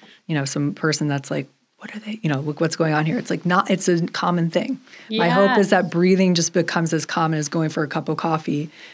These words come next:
Speaker 1: It's normalized to say, "Hey, I'm gonna go take a breath break." And they're like, "Cool, right on," right? Like, there's no judgment there.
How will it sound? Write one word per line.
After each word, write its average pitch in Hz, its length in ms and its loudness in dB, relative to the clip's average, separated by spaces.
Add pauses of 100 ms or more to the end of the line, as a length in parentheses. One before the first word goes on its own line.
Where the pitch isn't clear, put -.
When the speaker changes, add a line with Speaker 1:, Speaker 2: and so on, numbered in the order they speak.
Speaker 1:
It's 170 180 -4
normalized 160 500 2
to - 60 -6
say, 165 160 -2
"Hey, 190 360 0 (460)
I'm 180 120 -2
gonna 196 160 -2
go 196 80 -2
take 185 220 -2
a 170 40 -4
breath 165 300 -2
break." - 260 -8
And 170 120 -6
they're 165 100 -4
like, 180 220 -6
"Cool, 180 420 4
right 180 220 4
on," 175 180 4
right? 170 260 4
Like, 165 200 2
there's 170 180 2
no 160 140 0
judgment 226 460 0
there. 196 100 -4